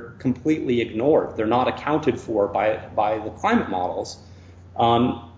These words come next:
and things which we know to have major effects, at least in the short term, on global temperatures.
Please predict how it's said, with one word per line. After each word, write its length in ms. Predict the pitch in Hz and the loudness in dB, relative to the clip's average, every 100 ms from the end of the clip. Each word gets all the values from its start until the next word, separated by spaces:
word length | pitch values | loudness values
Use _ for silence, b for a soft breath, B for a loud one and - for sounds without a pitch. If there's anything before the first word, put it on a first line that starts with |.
| - | -4
and 840 | 131 123 120 120 120 120 - - | 2 4 4 6 4 2 -6 -6
things 320 | - 139 135 | 2 4 6
which 200 | 131 127 | 4 2
we 160 | 127 120 | 2 2
know 300 | 117 139 170 | 6 6 6
to 100 | 151 | 4
have 520 | - 127 117 113 107 | 0 -2 0 -2 -2
major 340 | 113 143 135 117 | 0 2 4 2
effects, 400 | - 156 135 - | 4 2 2 -2
at 120 | 120 | -2
least 220 | 117 - | -4 -4
in 80 | 110 | -8
the 60 | |
short 320 | 98 147 170 - | -2 4 4 2
term, 220 | 120 104 | -4 -4
on 140 | 104 | -4
global 280 | 110 110 98 | -2 -2 -2
temperatures. 540 | - 180 - 92 92 | -4 -6 -6 -6 -6